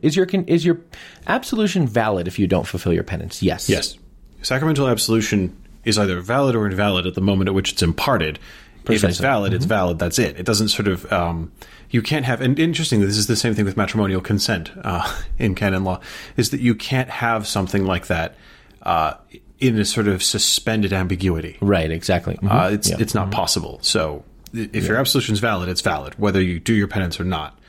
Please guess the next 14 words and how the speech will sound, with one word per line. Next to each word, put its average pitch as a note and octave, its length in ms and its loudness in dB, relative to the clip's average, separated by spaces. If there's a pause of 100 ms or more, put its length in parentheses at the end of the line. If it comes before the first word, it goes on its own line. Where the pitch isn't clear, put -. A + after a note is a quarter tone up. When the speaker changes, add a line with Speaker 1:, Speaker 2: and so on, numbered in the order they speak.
(360)
Speaker 2:
Um, D#2+ 460 -2 (560)
so, F2+ 320 0
so - 140 0
there's F#2 220 2
that. D2 320 -2
So F2+ 160 0
if - 100 -6
you F#2+ 60 -4
forget - 680 -4
or E2 480 -10
you, F2 260 -20 (100)
you F2+ 160 -4
find F2+ 420 -2
you E2+ 260 -6